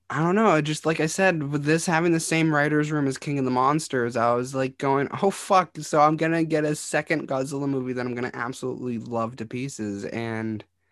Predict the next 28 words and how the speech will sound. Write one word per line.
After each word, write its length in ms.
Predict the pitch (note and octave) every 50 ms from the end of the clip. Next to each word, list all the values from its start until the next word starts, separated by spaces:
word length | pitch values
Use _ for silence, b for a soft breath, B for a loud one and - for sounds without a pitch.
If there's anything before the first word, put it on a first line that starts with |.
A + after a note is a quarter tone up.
| _ _
again, 400 | - B2 A#2 - A#2 A#2+ C3 C3+
I 80 | C3 B2
ended 300 | A#2+ A#2+ B2+ B2+ B2 B2+
up 100 | B2 -
only 280 | G2 A#2+ B2 B2 A#2+ A#2
loving 340 | A2 A#2 B2 C#3 D#3 D3 B2+
about, 500 | A#2 A2+ A2 A2 A2+ A2+ A2+ A2+ - - _ _ _ _ _ _ -
I'll 100 | - D3+
call 300 | - - - G3 G#3+ G#3+
it 80 | F#3 -
half 540 | - - - D3 D3 C#3+ D3 D#3+ D#3 - -
just 220 | - C3+ B2+ -
to 60 | C#3
be 120 | C3 B2 A#2
generous 560 | A2+ B2 A#2 B2 B2 B2 B2 B2+ B2+ B2+ -
on 160 | A2+ A2+ A2
all 140 | A2 A2 A2+
the 60 | A2+
monster 380 | G#2+ G#2+ G#2+ A2 A2 - A#2+ A#2+
stuff, 260 | - A#2 A#2 A#2 -
'cause 140 | - A2+ A2
I 80 | G#2+
still 300 | G#2+ - - - B2 A#2+
don't 260 | A#2+ A#2+ A#2+ - - -
necessarily 600 | A#2+ A#2+ A2+ A2+ A#2 - - A2+ A2 G#2+ G#2+ A2
know 260 | A2 A2 A2 A2 A2
how 180 | A2+ A2 G#2 G#2+
much 320 | G#2+ A2 G#2+ - -